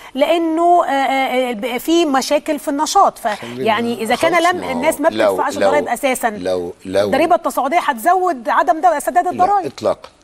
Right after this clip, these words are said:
Speaker 2: الضريبة التصاعدية معناها إن أنا برفع النسبة على إجمالي الدخل العام الحقيقي اللي
Speaker 1: مم.
Speaker 2: بيوفره،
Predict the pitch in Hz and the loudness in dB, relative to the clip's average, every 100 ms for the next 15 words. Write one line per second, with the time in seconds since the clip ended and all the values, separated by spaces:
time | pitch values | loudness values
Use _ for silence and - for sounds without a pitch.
0 | _ 90 87 107 123 113 101 104 95 104 | _ -18 -12 -8 -6 -6 -6 -4 -2 -2
1 | 156 156 101 90 95 90 85 82 90 90 | -2 -4 -6 -8 -8 -8 -10 -12 -12 -8
2 | 107 117 101 90 87 120 123 139 143 110 | -6 -4 -4 -4 -4 -6 -4 0 0 2
3 | 87 101 120 127 - - 82 85 95 95 | 0 0 -2 -4 -10 -14 -12 -8 -8 -8
4 | 80 101 - 87 73 78 87 85 - 73 | -8 -8 -6 -8 -8 -8 -10 -10 -10 -10
5 | 76 76 76 151 - 190 185 - | -10 -14 -14 -12 -10 -10 -10 -12